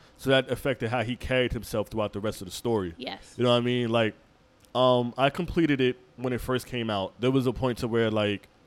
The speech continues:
Speaker 1: I, I wasn't even playing Madden or two K. It was just, like,
Speaker 2: <laughs>
Speaker 1: straight Detroit. That was, that was a blast. I think I screwed up because I was trying to replay it again so quickly. So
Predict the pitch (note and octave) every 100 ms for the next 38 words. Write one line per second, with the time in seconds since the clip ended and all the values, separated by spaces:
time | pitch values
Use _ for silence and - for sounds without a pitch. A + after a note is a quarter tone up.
0 | _ _ _ C#3 C#3 B2 C#3+ D3 C#3 B2
1 | A#2+ B2+ A#2+ A#2 A#2 A2+ A2 G#2 A2+ G2+
2 | A2 F#2 F#2+ G#2 A2 - G#2+ G2+ - G#2+
3 | G#2+ - A2 F#2+ - A#2 A2+ F#2 - A2
4 | A#2+ A2+ F#2+ G2+ F#2+ F#2+ - - _ _
5 | _ _ _ _ _ - C#3 G#3 G#3+ F#3
6 | - F3+ F3 F#3 D3+ D#3 C3+ B2+ - C#3
7 | A#2+ A#2 B2 C3 B2+ G#2 A#2+ A#2+ - A2
8 | - C3 - D#3+ F3 - _ _ _ -
9 | - C3+ C3 A#2+ A2+